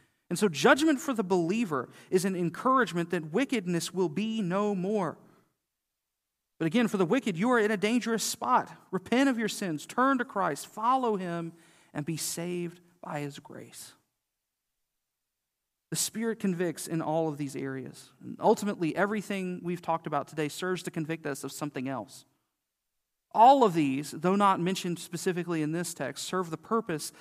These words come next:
of convicting us of God's exceeding glory. You see, God's sovereignty is purposeful. Everything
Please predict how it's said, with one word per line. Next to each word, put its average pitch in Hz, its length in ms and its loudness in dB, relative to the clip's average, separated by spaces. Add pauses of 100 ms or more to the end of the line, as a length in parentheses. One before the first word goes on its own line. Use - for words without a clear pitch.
(120)
of 151 160 -4
convicting 170 600 0
us 139 240 -4
of 143 140 -10
God's 170 360 -2
exceeding 151 800 -6 (320)
glory. 135 500 -12 (1120)
You 160 60 -8
see, 202 100 0
God's 202 240 8
sovereignty 196 300 4
is 170 80 -2
purposeful. - 560 -2
Everything 190 640 0